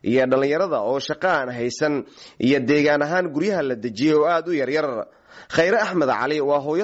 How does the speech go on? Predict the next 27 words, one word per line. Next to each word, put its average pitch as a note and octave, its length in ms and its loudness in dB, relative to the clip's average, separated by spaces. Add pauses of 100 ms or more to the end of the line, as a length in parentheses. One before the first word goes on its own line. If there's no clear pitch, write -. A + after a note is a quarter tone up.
Soomaaliyeed C3 560 -2
oo C#3 100 -2
ka F#3+ 140 -4
timid D3+ 320 -2
xeryaha E3 320 2
qaxootiga D3 480 -2
ee C#3 160 2
waddanka E3+ 320 -4
Kenya. E3+ 440 -2 (520)
Hadda D3+ 320 2
Kismaayo D3 560 2
ayay D#3+ 160 -2
ku G3 80 -10
sugan G3+ 320 -4
tahay. A2+ 320 -4 (320)
Waxa G#3 240 2
ay G3+ 80 2
ii B3 160 -2
sheegtay C3 360 -2 (120)
in G3+ 80 0
ay D3 80 0
haysto B2+ 400 -4
carruur E3+ 320 -2
aad F#3 160 0
u G3 80 -4
tiro A#2 240 -2
badan, C#3+ 240 -2